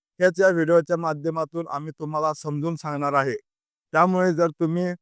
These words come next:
आषाढी एकादशीला पंढरपूरला जाण्याचा विचार करत असाल, तुमच्यासाठी अतिशय तातडीची सूचना या ठिकाणी देण्यात आली आहे. या लोकांना आता वारीमधून बाहेर काढण्याचे आधीच त्या ठिकाणी देण्यात आलेले आहेत. जे हे नियम लोक पाळणार नाहीत,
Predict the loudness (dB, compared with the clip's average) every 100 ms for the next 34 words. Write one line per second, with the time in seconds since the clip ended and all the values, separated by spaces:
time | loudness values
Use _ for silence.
0 | _ -6 -2 2 2 2 2 0 0 -2
1 | -2 0 -2 -2 -4 -6 -4 -2 0 -2
2 | -4 -4 -4 -4 -2 -2 0 -4 -4 -6
3 | -2 -4 -4 _ _ _ _ -6 -2 -2
4 | -2 -2 -2 -2 -2 -4 -6 -4 -2 -2
5 | 0 0 0 -4 -4 -8 -12 -10 -6 -4
6 | -4 -6 -4 -4 -2 -2 -2 -4 -8 _
7 | _ _ -4 -2 -2 -4 -10 _ _ -20
8 | _ _ -4 0 4 4 4 0 0 2
9 | 4 4 2 0 -6 -6 -6 -6 -4 -2
10 | -4 -4 -6 -2 -2 -2 -4 -4 -4 -4
11 | -4 -6 -6 -6 -4 -4 -4 -8 _ _
12 | _ _ -6 2 4 4 2 0 -4 _
13 | _ -10 0 2 2 0 -2 -2 0 0
14 | 0 0 0 0 0 -2 -2 -2